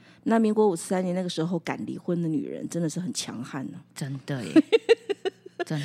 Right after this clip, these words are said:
Speaker 2: 的。
Speaker 1: 必须要背负非常多的罪名。
Speaker 2: 嗯，
Speaker 1: 有很大的压力。
Speaker 2: 还带小孩。
Speaker 1: 哎，对，还带着我，有个拖油瓶，那时候叫拖油瓶嘛，
Speaker 2: 呀。
Speaker 1: 对不对？
Speaker 2: 呀。
Speaker 1: 哎，对，然后还再嫁。
Speaker 2: 嗯，嗯，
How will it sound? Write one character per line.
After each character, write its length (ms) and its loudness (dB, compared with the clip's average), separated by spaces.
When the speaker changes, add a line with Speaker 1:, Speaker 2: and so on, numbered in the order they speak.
Speaker 2:
的。 120 -6
Speaker 1:
必 120 8
须 120 -2
要 120 6
背 300 6
负 220 -4
非 280 4
常 260 -2
多 180 6
的 180 0
罪 300 4
名。 360 -2
Speaker 2:
嗯， 300 0
Speaker 1:
有 100 8
很 140 8
大 160 4
的 100 2
压 220 2
力。 260 -2
Speaker 2:
还 140 4
带 100 2
小 60 2
孩。 20 2
Speaker 1:
哎， 20 2
对， 0 -
还 180 0
带 180 2
着 100 -2
我， 340 -2
有 80 -6
个 60 2
拖 220 2
油 180 2
瓶， 300 -6
那 100 -4
时 100 0
候 60 0
叫 100 2
拖 180 0
油 140 -2
瓶 180 -6
嘛， 100 -10
Speaker 2:
呀。 40 -8
Speaker 1:
对 80 -2
不 60 -2
对？ 40 -4
Speaker 2:
呀。 60 -8
Speaker 1:
哎， 240 -8
对， 220 -2
然 180 -2
后 320 0
还 160 -2
再 300 2
嫁。 420 2
Speaker 2:
嗯， 220 0
嗯， 220 -6